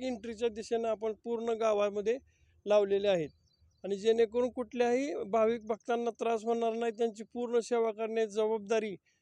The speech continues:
घेऊन शंभर टक्के वारी यशस्वी करणार.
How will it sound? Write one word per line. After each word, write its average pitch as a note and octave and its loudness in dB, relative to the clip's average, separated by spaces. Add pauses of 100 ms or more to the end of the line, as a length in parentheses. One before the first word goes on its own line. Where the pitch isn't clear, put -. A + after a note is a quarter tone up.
(200)
घेऊन G#3+ 0 (560)
शंभर G#3+ 0
टक्के A3 0
वारी A3+ 2
यशस्वी A3 -4
करणार. G#3+ 0